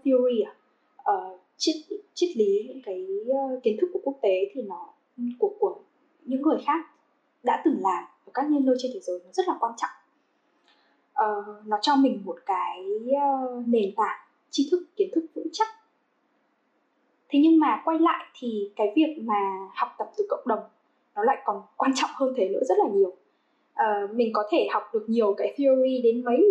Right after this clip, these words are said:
chăng nữa, nhưng mà vào đến cộng đồng nó hoàn toàn là rất là khác. Ờ, ăn ở với cộng đồng như thế nào, làm việc hiểu các anh chị ra sao. Ờ, thế thì quay lại đối với em, ừm, bởi vì,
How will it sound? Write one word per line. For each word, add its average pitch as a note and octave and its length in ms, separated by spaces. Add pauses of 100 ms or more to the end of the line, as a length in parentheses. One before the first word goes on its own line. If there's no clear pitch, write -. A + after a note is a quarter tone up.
chăng C#4 160
nữa, D4+ 300 (340)
nhưng C4 140
mà G3 180
vào G#3 160
đến G3 180
cộng - 180
đồng G3 140 (440)
nó - 80
hoàn A#3+ 260
toàn G#3+ 180
là - 160
rất C4 120
là A#3+ 120
khác. C#4+ 220 (760)
Ờ, G#3 100 (180)
ăn B3 300
ở G#3+ 100 (100)
với F3+ 140
cộng - 200
đồng G3 140 (240)
như G#3+ 140
thế G3+ 60
nào, G3 380 (380)
làm G3+ 240
việc - 220 (100)
hiểu G3+ 160 (380)
các A#3+ 80
anh A3+ 120
chị - 140 (180)
ra G#3+ 100
sao. G#3 300 (640)
Ờ, A3+ 460 (240)
thế C#4 120
thì F4+ 140
quay E4+ 140
lại D#4+ 240 (140)
đối A3 200
với - 180
em, C#4+ 340 (280)
ừm, A#3+ 280
bởi A3 160
vì, G#3 220